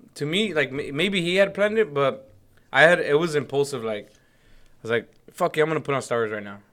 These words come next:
And then I just put it on, and I sent that picture, and this was already, like, on it. I was like, "What the fuck?" That was trippy. Have you watched Fast X?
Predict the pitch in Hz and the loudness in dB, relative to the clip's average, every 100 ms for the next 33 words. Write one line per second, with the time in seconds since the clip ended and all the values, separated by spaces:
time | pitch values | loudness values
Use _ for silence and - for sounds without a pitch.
0 | - 113 110 107 107 117 113 - 117 123 | -14 -10 -10 -10 -10 -12 -8 -4 0 0
1 | 117 110 113 110 117 117 - 113 - 107 | 0 -4 -8 -8 -8 -8 -8 -10 -10 -12
2 | 101 101 104 110 127 110 113 131 110 107 | -10 -14 -14 -12 -8 -2 -2 -4 -8 -8
3 | 98 107 107 110 107 117 147 151 143 - | -6 -6 -6 -8 -10 -8 -6 -6 -6 -4
4 | 165 175 - _ - - - _ _ - | -4 -4 -14 _ -20 -20 -20 _ _ -6
5 | 110 - 107 101 110 - - - 127 160 | -6 -2 -4 -4 -10 -14 -20 -18 -6 -4
6 | 175 185 196 - 190 196 208 226 - - | -4 -4 -6 -6 -6 -6 -8 -10 -12 -20